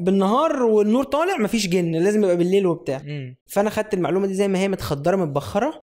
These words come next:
Speaker 1: و-، وف-، و-، وف-، وفي الفسحه والدنيا زحمه وبتاع،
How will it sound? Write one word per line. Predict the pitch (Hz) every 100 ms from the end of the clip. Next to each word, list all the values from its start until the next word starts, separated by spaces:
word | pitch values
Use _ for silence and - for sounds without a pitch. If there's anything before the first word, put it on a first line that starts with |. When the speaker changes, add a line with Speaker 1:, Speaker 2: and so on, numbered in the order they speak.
| _ _ _ _ _ _ _ _ _ -
Speaker 1:
و-، | 156 165 - - 180
وف-، | 180 -
و-، | 185 185 180 180
وف-، | 180 180 -
وفي | 175 180 175
الفسحه | 180 180 233 - 254 233
والدنيا | 165 165 202 175
زحمه | 202 - 185
وبتاع، | 143 - 190 247 320